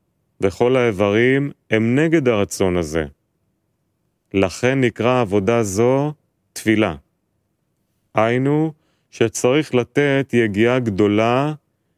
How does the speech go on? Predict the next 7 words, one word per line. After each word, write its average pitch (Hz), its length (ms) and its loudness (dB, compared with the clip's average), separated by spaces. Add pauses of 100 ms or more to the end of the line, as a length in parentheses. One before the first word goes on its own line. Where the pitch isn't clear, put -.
(180)
שיוכל 123 540 0
להתפלל 123 640 0
להשם, 98 760 -2 (540)
שייתן 113 560 0
לו 139 340 0
כוח 123 380 0
השפעה, 110 760 -2